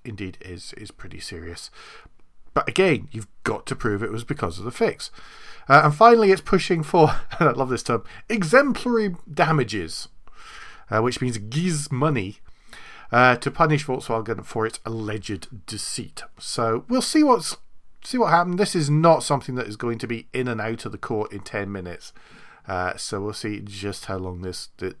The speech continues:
this goes on for and what the outcome will be. I say all that, actually, and it could be in and out super quickly if it gets, um,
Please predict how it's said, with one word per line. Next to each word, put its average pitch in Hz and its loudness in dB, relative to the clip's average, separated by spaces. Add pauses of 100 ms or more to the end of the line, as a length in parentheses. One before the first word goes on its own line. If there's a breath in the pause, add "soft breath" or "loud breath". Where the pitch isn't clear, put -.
(100)
this - -8
goes 90 -8
on 87 -8
for 87 -12 (460 loud breath)
and 92 -12
what 92 -8
the 92 -8
outcome 87 -12
will 82 -12
be. 82 -10 (840 soft breath)
I 160 -2
say 311 2
all 214 6
that, 95 0
actually, 107 -8
and 127 -6
it 147 -12
could - -8
be - -6
in 110 -8
and 92 -6
out - -12
super - -6
quickly - -6
if 101 -10
it - -8
gets, - -8
um, 87 -8